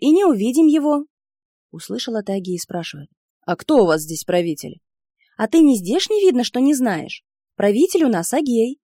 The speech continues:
Правит он городом и всей областью уже двенадцать лет. Грозный у нас правитель. Вчера увидела я его на улице, чуть со страху не упала». Пошли хозяева в церковь, а Агей не знает, что ему и думать. Махнул он рукой.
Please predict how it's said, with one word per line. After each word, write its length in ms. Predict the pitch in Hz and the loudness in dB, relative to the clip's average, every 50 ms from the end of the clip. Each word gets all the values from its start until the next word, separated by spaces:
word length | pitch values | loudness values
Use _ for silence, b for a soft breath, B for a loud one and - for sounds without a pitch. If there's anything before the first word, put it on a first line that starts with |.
| _ _ _ _ _ | _ _ _ _ _
Правит 380 | - 226 233 226 202 208 208 | 0 2 2 4 2 2 2
он 140 | 202 202 185 | 0 -2 0
городом 420 | 165 190 269 392 403 294 202 196 190 | 2 2 2 4 4 2 2 0 -2
и 120 | - - 240 | -2 -4 -6
всей 260 | 214 - 254 240 226 | -4 -2 0 2 4
областью 560 | 208 190 208 202 185 180 175 - - 190 185 | 4 4 2 0 0 -4 -6 -6 -6 -4 -4
уже 220 | 180 175 190 262 | -2 -2 -2 -2
двенадцать 500 | 285 311 302 254 220 247 277 - 330 - | -2 0 0 0 0 0 -2 -4 -6 -6
лет. 300 | 190 185 196 247 214 - - _ _ _ b b b b b | -4 -4 -4 -4 -6 -8 -12 _ _ _ b b b b b
Грозный 520 | 185 185 196 208 233 247 277 285 277 302 302 | -2 0 4 4 4 4 4 2 2 2 4
у 40 | |
нас 200 | 294 277 269 262 | 4 2 0 0
правитель. 640 | - - 285 302 285 269 233 - - 156 143 143 _ _ _ _ _ | -2 -2 0 0 0 0 -2 -4 -6 -8 -10 -10 _ _ _ _ _
Вчера 340 | - - - 233 240 226 220 | -8 -4 -2 0 2 2 2
увидела 440 | 202 190 220 311 311 330 339 320 | 2 2 0 0 2 2 2 0
я 180 | 302 247 277 269 | 0 0 0 0
его 160 | 269 247 240 240 | 0 2 0 0
на 140 | 240 254 | 0 0
улице, 380 | 269 254 240 208 202 - - 190 | 0 0 -2 -2 -4 -4 -6 -10
чуть 260 | - - 277 320 - | -6 -4 -6 -4 -4
со 140 | - 339 339 | -2 -2 -2
страху 460 | - - - 302 285 262 233 - 220 | -2 -2 -2 0 0 0 -2 -2 -4
не 140 | 202 202 202 | -2 -2 0
упала». 600 | 214 240 214 - 240 214 185 165 151 147 156 - _ _ _ _ _ _ _ _ _ _ _ _ _ _ _ _ _ _ _ _ _ | -2 -2 -4 -4 -4 -2 -2 -4 -6 -10 -14 -18 _ _ _ _ _ _ _ _ _ _ _ _ _ _ _ _ _ _ _ _ _
Пошли 300 | - 170 - - 220 294 | -12 -10 -8 -6 -6 -6
хозяева 480 | 320 - 240 202 190 208 214 208 202 202 | -6 -6 -6 -6 -4 -4 -4 -4 -6 -8
в 80 | 196 | -10
церковь, 420 | - - - 160 151 - - 156 151 _ _ _ _ _ _ _ _ _ | -10 -12 -12 -14 -14 -16 -20 -20 -20 _ _ _ _ _ _ _ _ _
а 140 | - 180 185 | -8 -6 -4
Агей 260 | 185 180 214 262 269 | -4 -4 -2 -2 -2
не 160 | 254 254 262 | -2 -2 -4
знает, 320 | 240 233 247 226 190 165 - | -6 -6 -6 -6 -6 -8 -10
что 160 | - - 185 | -10 -10 -8
ему 220 | 185 185 185 190 | -6 -6 -4 -4
и 100 | 202 208 | -6 -6
думать. 420 | 190 190 165 156 156 160 - - _ _ _ _ _ _ _ _ _ _ _ _ - | -6 -8 -10 -10 -14 -18 -20 -20 _ _ _ _ _ _ _ _ _ _ _ _ -8
Махнул 400 | 185 175 170 - 233 294 294 240 | -8 -6 -4 -2 -2 0 0 0
он 120 | 202 196 | -2 -4
рукой. 480 | 190 180 _ - 165 156 151 151 147 | -6 -8 _ -16 -18 -18 -18 -18 -20